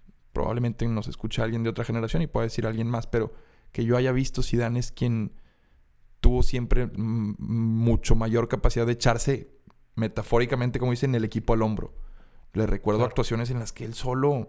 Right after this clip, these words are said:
Speaker 1: eh, pues, tiraba los hilos. En aquel dos mil seis con Francia, frente a Brasil,
Speaker 2: Frente a
Speaker 1: ¿lo
Speaker 2: Brasil,
Speaker 1: recuerdas?
Speaker 2: buenísimo ese juego.
Speaker 1: Y, y ya medio grande, digo, pues,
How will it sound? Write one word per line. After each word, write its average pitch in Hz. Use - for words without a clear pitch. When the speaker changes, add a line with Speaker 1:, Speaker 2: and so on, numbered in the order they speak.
Speaker 1:
eh, 120
pues, -
tiraba 113
los 123
hilos. 190
En 110
aquel 110
dos 117
mil 123
seis 123
con 110
Francia, 113
frente 110
a -
Brasil, 107
Speaker 2:
Frente 117
a -
Speaker 1:
¿lo 127
Speaker 2:
Brasil, 113
Speaker 1:
recuerdas? 110
Speaker 2:
buenísimo 101
ese -
juego. -
Speaker 1:
Y, -
y 104
ya 104
medio -
grande, 240
digo, 98
pues, -